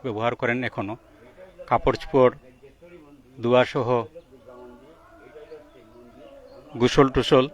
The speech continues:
সব এই দিঘিতে হয়। এই তিন নম্বর ওয়ার্ডে দিঘির অবস্থান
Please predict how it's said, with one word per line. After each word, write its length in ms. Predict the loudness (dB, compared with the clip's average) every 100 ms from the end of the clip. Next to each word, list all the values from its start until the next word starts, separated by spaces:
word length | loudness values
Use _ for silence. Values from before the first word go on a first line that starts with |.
| -12
সব 300 | -8 0 2 2
এই 140 | -4
দিঘিতে 360 | -4 -4 -4 -4
হয়। 240 | -4 -6 -8 _ _ _ _ _ _ _ -8
এই 120 | -6
তিন 200 | 0 2 2
নম্বর 220 | 2 4
ওয়ার্ডে 320 | 4 6 6 4 -8 -20 -4
দিঘির 280 | 0 4 6
অবস্থান 500 | 6 4 2 -2 -2